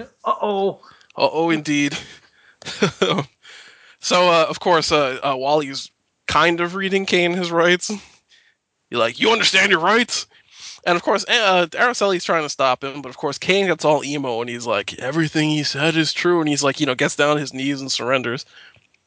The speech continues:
Speaker 2: And, uh, Araceli tries to jump into Wally's mind to try to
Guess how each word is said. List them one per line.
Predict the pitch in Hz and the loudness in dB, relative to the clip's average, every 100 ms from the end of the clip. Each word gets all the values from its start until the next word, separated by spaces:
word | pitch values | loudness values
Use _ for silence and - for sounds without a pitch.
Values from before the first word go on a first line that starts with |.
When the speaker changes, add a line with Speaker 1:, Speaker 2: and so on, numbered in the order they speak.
| _ - - - - | _ -20 -20 -20 -4
Speaker 2:
And, | 165 165 | 0 0
uh, | 156 151 139 | 2 2 2
Araceli | 160 240 202 220 202 | 2 0 2 0 0
tries | - 190 196 | 0 0 0
to | - | -4
jump | 151 156 170 | -4 -2 0
into | 175 156 | -2 -2
Wally's | 135 131 139 127 | 0 0 0 -4
mind | 131 151 165 139 135 | 0 4 4 2 -2
to | 147 | -8
try | - 123 | -2 0
to | 120 | 0